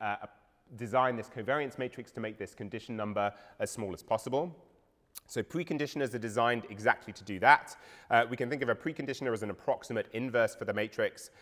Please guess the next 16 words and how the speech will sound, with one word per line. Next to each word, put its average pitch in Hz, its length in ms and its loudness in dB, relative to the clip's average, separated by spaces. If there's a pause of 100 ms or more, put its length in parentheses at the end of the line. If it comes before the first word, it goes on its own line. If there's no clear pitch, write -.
(120)
So - 100 -4
it's 98 120 -8
a 98 40 -10
matrix 101 520 -4
P 175 420 2 (160)
such - 240 -2
that - 120 -4
we 104 60 -8
can 104 160 -8
compute 123 380 -6
its 107 220 -10
inverse 98 560 -2 (160)
very 92 220 0
easily, 135 520 -2 (300)
um, 101 260 4
because - 360 -10